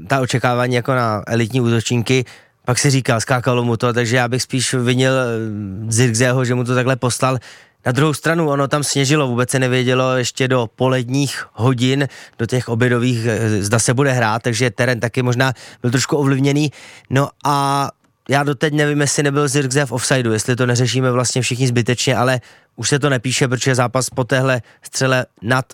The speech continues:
skončil. A teď se bavíme spíš o jiných věcech, jako je třeba to,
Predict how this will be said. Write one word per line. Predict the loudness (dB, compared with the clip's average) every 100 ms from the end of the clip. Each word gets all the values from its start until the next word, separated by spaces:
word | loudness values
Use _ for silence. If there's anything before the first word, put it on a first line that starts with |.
| -14
skončil. | -6 -2 -2 0 0 0 -6 -20 -20 _ _ _
A | -4
teď | -2 0
se | 0
bavíme | 0 0 0
spíš | -2 -2 -2
o | 0
jiných | 2 2
věcech, | 0 0 0 0 -2
jako | -4 0
je | -2 0
třeba | -2 -2 -2
to, | 0 -2